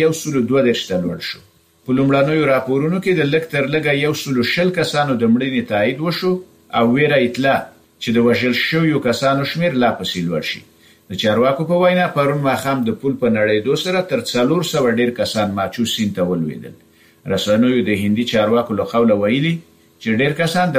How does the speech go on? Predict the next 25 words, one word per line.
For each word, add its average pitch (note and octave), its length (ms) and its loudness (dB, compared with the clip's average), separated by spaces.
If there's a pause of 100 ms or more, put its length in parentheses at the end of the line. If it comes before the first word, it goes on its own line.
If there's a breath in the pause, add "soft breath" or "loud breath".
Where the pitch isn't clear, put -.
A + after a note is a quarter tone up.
پله C#3+ 200 -2
په B2 140 0
ماتو A2+ 280 0 (100)
شویو D#3+ 400 0
برخو A#2 260 0
کې G#2 200 -4
بند G#2 200 0
پاتې E2+ 340 -6
دي، B1+ 100 -14 (360)
چې G2+ 160 -8
له F#2+ 60 0 (100)
امله C#3 240 2
یې E3 100 -2
د B2 140 0
ژغورنې A2+ 480 0
چارې A2 280 0
ستونزمنې E2 560 -4
شوي. D#2+ 220 -8 (1000)
په C#3 140 -2
فیلیپین D#3 400 0
کې G3 140 0
د F3+ 120 4
وروستي E3 440 0
توپان E3 400 2
له F#3+ 60 0